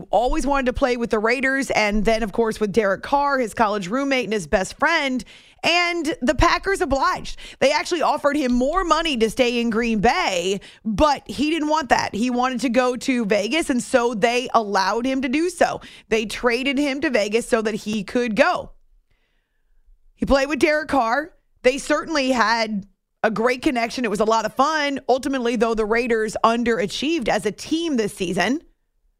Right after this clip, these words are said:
And because of that, because of Josh McDaniels and what he wants and being the new head coach, they've decided they want to move on.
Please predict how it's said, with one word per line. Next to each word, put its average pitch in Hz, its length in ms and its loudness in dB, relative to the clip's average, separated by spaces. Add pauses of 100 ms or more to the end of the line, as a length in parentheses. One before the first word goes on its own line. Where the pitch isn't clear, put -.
(1800)
And 254 180 4
because 285 460 2
of 285 120 -2
that, 240 300 0
because 226 340 0
of 226 100 -2
Josh 214 260 2
McDaniels 320 640 -2
and 214 160 0
what 214 160 0
he 208 80 -4
wants 311 540 -2
and 185 440 -2
being 233 260 0
the 214 80 0
new 208 160 0
head 190 220 0
coach, 302 600 -2 (1300)
they've 226 300 0
decided 247 400 0
they 240 80 2
want 226 200 0
to 226 40 -2
move 240 160 0
on. 339 300 -2